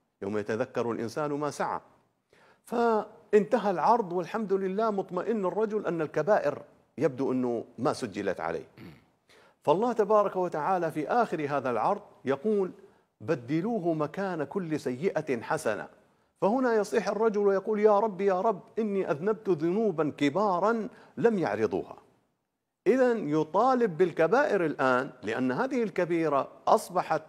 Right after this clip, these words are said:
مبدلة، بدلها الله تبارك وتعالى حسنات، فصارت رصيد له. هذا كله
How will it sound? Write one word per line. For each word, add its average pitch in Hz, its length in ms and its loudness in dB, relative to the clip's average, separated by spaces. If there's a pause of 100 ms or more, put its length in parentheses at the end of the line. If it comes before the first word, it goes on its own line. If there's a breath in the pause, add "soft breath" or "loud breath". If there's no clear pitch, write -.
(160)
مبدلة، 123 760 2
بدلها 180 440 0
الله 175 260 0
تبارك 151 380 -2
وتعالى 143 360 -2
حسنات، 147 500 -4 (380 loud breath)
فصارت 151 500 2
رصيد 143 420 -2
له. 160 260 0 (720 loud breath)
هذا 156 240 2
كله 220 540 0